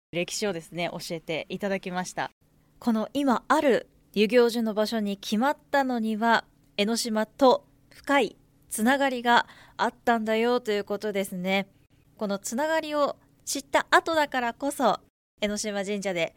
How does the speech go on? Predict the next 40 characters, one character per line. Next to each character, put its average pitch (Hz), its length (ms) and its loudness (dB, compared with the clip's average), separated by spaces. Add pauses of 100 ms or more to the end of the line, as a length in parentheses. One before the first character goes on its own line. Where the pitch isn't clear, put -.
(140)
楽 190 240 -4
譜 190 100 4
ぜ 202 100 0
ひ 196 140 -6
見 190 120 -6
て 196 100 -2
い 175 80 -6 (100)
た 208 100 0
だ 196 100 0
き - 100 -14
た 247 120 -2
い 233 80 -4
な 294 200 0
と - 160 -4
思 185 220 -6
い 185 80 -6
ま 190 160 -2
す。 196 240 -2 (580)
さ 196 100 -8
あ、 - 60 -10
今 330 220 0
月 330 220 -4
は 269 260 2
遊 190 140 -2
行 214 200 0
寺 196 120 -6
と 190 140 -4
藤 202 280 -6
沢 196 200 -2
と 202 100 -4
い 202 60 0
う 196 40 -4
こ 202 120 -4
と 196 140 -4
で、 170 140 2
も 156 120 -6
う - 20 -10
様 220 340 0
々 262 300 0
な 170 200 0